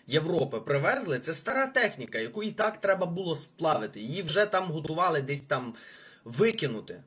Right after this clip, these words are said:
Вона потребує обслуговування, вона застаріла, вона не несе такої великої ефективності, як новітня техніка, яка може бути поповнена в ангарі. Так вони що зробили? Вони просто стару техніку, наприклад, оці же ж ефки, да,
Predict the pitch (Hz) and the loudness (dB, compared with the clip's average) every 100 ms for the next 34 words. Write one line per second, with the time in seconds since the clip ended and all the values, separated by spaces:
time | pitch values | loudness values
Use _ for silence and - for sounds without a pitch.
0 | - 151 214 233 180 165 170 202 165 143 | -4 2 4 2 0 -2 0 4 4 2
1 | - 170 151 160 127 113 110 110 110 165 | -4 -2 4 6 6 4 -2 -2 -2 0
2 | 196 190 - - 180 139 123 110 131 170 | 0 -2 -2 0 2 2 0 0 0 0
3 | 185 185 - 196 190 190 202 196 170 190 | -2 -4 0 2 2 2 2 2 0 -2
4 | 185 175 143 - 180 - 202 180 139 135 | 0 0 0 -2 -8 2 4 4 0 -4
5 | 131 120 - 165 151 160 151 127 104 - | -2 -2 -2 -2 0 0 -2 -4 -8 -8
6 | 98 - - - 104 101 135 135 - - | -8 -8 -12 -10 -6 -4 -4 -4 -6 -2
7 | 185 226 220 208 180 208 180 160 156 160 | 4 6 6 2 0 -2 -2 -2 -2 0
8 | 143 135 131 131 123 107 - - 233 254 | 0 0 -2 -2 -4 -6 -10 -6 -4 -2
9 | 285 269 277 262 285 285 214 - 175 156 | -2 0 -2 -2 0 2 2 0 0 2
10 | 147 - - - 208 160 135 120 135 135 | 0 0 -2 4 4 6 4 2 -2 -2
11 | 196 - - 220 180 127 - 135 185 151 | -6 -2 0 4 2 2 -4 -4 -2 -2
12 | 147 - 147 - 98 135 220 | -2 0 0 0 -2 0 0